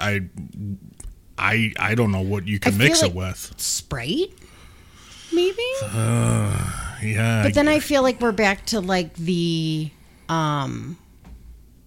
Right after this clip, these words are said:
Speaker 2: pucker. <laughs> Do you remember
Speaker 1: Yeah.
Speaker 2: pucker?
Speaker 1: No.
Speaker 2: You don't remember pucker?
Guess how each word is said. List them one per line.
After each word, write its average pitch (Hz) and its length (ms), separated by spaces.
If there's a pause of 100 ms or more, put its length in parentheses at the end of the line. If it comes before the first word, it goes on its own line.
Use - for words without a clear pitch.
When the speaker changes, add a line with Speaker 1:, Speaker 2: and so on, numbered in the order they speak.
Speaker 2:
pucker. - 360 (380)
<laughs> - 600
Do 214 100
you 233 80
remember 233 240
Speaker 1:
Yeah. 113 60
Speaker 2:
pucker? 277 400
Speaker 1:
No. 107 460 (160)
Speaker 2:
You 311 100
don't 403 120
remember 381 260
pucker? 359 460